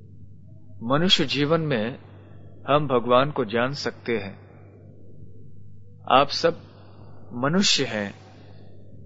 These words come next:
हम सब मनुष्य हैं, इसलिए हम यहाँ बैठकर भगवान के बारे में कुछ सुन सकते हैं, बोल सकते हैं। पशु योनि में यह संभव नहीं है। इसलिए मनुष्य योनि में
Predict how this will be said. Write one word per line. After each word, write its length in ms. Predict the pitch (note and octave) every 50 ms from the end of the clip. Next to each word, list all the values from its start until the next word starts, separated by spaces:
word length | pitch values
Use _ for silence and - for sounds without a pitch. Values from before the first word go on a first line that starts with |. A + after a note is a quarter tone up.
| - -
हम 160 | C3+ C#3+ D#3+
सब 300 | D#3+ - - - F#3+ G3 F3
मनुष्य 460 | D3+ C3+ B2+ B2+ A#2+ A2+ - - A2
हैं, 140 | G#2 A2 A2
इसलिए 400 | - C#3+ C#3 - E3+ F3 E3 D3+
हम 180 | D3 D3 D3 C#3
यहाँ 280 | C3 A#2+ B2 B2+ A#2
बैठकर 440 | G#2 A#2 B2 C#3+ D3+ - - C3+ B2
भगवान 420 | G2+ A2+ A2 G#2+ A#2 B2 C3 D3
के 140 | D3+ C#3 C#3
बारे 300 | A#2 A2 A2+ A2+ A#2+ C3
में 100 | C3 B2+
कुछ 200 | B2 - C3 -
सुन 240 | - - - D#3+ E3
सकते 400 | D3+ - C#3 A#2 - - - B2+
हैं, 260 | A2+ A2+ A#2 A#2 A2
बोल 180 | G2+ B2 C#3+ D3+
सकते 400 | C#3 - A#2+ G#2 - - - B2
हैं। 240 | A2+ G2+ A2 G#2+ - - - - - - - - - - - - - - - - - - - - -
पशु 260 | C3 - - G#3 G3
योनि 320 | F3 D#3+ D#3 D#3 D#3 E3 D#3+
में 120 | D#3 D#3
यह 140 | D3+ D3 D3
संभव 460 | C#3+ - - A#2+ A#2 A2+ B2+ C3 A#2+
नहीं 240 | A#2+ A2 G#2+ C3 D3
है। 360 | C3+ - F2+ E2+ E2 - - - - - - - - - - - - - - - - - - - - - - - - - - - - - -
इसलिए 380 | D3+ D3 - G3 F#3+ G3+ G3+ F3
मनुष्य 440 | D3 C#3 C3+ D#3+ F#3 F#3+ - D#3
योनि 320 | C3+ B2 B2+ C3+ D3 D#3+ E3+
में 320 | D3 A#2 G2 G2+ A2 -